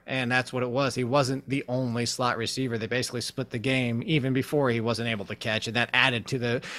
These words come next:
the only hope here is that Shakir's not gonna take the job from McKenzie. As a sidebar, the opportunity was slot receivers doing so much damage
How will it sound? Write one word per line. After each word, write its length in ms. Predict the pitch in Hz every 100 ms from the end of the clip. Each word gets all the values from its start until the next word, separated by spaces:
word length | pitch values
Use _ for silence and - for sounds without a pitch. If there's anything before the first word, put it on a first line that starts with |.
| -
the 120 | 175 226
only 220 | 240 233
hope 220 | 196 -
here 180 | 220 214
is 80 | 160
that 140 | 165
Shakir's 360 | 139 190 185 175
not 140 | 160
gonna 140 | 139 131
take 160 | 151
the 60 | -
job 260 | 101 151 135
from 120 | 113
McKenzie. 400 | 107 127 120 139
As 180 | 151 131
a 40 |
sidebar, 720 | - 185 196 143 139 131 127 - - - _
the 140 | 143 170
opportunity 500 | 170 151 180 165 147
was 400 | 135 147 143 123
slot 280 | - 143 -
receivers 480 | 139 - 151 127
doing 220 | 110 131 120
so 340 | - - 175
much 300 | 170 139 -
damage 720 | 135 135 139 101 95 - -